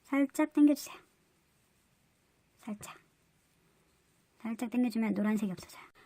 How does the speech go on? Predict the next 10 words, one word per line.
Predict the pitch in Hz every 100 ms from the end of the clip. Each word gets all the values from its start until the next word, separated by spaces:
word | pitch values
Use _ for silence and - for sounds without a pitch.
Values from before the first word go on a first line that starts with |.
| _
선, | - 349 320 -
뒤에 | 302 349
선 | 349 359 349 339
정리 | 302 277 302
안 | 254 285
하고 | 285 302 311
같이 | 302 254 - 294
뜰게요. | 320 294 277 302 330 - _ _
같이 | - 233 269
뜨면서 | 320 320 302